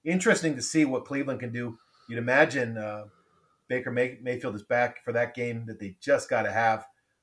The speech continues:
Hopefully, all the kids and everybody else has gone to bed by Christmas, uh, four thirty P M. <laughs> That's one to watch. And, uh, this week, I feel like I've heard a lot about the Niners being a team that people think is somewhat under the radar, has been hot lately, and is gonna turn some heads.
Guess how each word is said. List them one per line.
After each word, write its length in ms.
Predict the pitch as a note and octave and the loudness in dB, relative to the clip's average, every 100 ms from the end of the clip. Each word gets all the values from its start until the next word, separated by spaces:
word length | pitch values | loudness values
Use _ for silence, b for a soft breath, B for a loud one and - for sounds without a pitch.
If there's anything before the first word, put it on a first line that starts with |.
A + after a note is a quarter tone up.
| _ | _
Hopefully, 380 | E3 E3+ D#3+ | 0 2 2
all 140 | B2+ B2+ | 4 4
the 60 | |
kids 320 | A#2+ C#3 C3 A2+ | 2 -4 -6 -4
and 140 | A#2 | -2
everybody 240 | A2+ A#2 | -2 0
else 160 | A#2 A2+ | 0 0
has 80 | G2+ | -2
gone 220 | A#2+ A#2+ | -2 -2
to 40 | |
bed 440 | A2 - A#2+ A2+ G2 - | -2 0 0 0 -4 -12
by 160 | G#2+ | -12
Christmas, 600 | G#2 B2+ A#2+ A#2 G#2+ - | -8 -6 -6 -8 -12 -10
uh, 120 | A2 | -10
four 180 | - B2 | -6 -6
thirty 240 | A#2 A2+ - - | -4 -6 -10 -10
P 140 | D3+ | -6
M. 260 | C3+ C3+ - _ _ | -6 -8 -14 _ _
<laughs> 220 | _ _ | _ _
That's 200 | - C#3 | 0 0
one 140 | C3+ B2+ | 2 2
to 60 | |
watch. 320 | A2 A#2+ A#2 - - _ _ _ | 2 2 2 -4 -14 _ _ _
And, 300 | C3 C3+ C3+ | -4 -2 2
uh, 160 | C3 B2 | 4 4
this 200 | B3 - | 2 2
week, 140 | E4+ | 2
I 100 | D#4 | 4
feel 140 | - G#3 | 4 4
like 100 | D3+ | 6
I've 100 | B2 | 6
heard 120 | D3+ | 4
a 40 | |
lot 380 | B2 A#2+ C#3+ G3+ | 4 4 4 4
about 240 | E3 C#3 | 6 4
the 60 | C3 | 4
Niners 720 | A2 A2+ B2+ F#3 B2 - - - _ _ _ _ _ | 0 2 2 2 0 -4 -12 -14 _ _ _ _ _
being 140 | C3+ C#3 | -4 -2
a 100 | C3 | -2
team 320 | - D3 C#3+ | -4 -2 -2
that 160 | C3+ - | -2 -2
people 300 | C#3 C3+ A#2+ | -4 -4 -4
think 260 | B2+ C3 | -4 -4
is 200 | B2+ - | -6 0
somewhat 340 | C#3+ D3+ D#3+ C#3+ | 4 6 8 8
under 200 | C3 A#2+ | 8 4
the 80 | |
radar, 540 | A2+ A2+ A2+ A2+ A2+ - _ - - _ | 2 0 4 4 2 -2 _ -20 -20 _
has 100 | G#2+ | -12
been 160 | G2 B2 | -8 -4
hot 340 | A#2+ D3+ B2+ | 4 4 4
lately, 420 | B2+ C#3 C3 A2 | 0 -2 -4 -6
and 100 | A2 | -6
is 80 | G#2 | -8
gonna 200 | G2 B2 | -4 -4
turn 200 | A#2 A#2+ | -2 -4
some 160 | A#2 G#2+ | -4 -2
heads. 360 | A2+ A2 - | 0 0 -4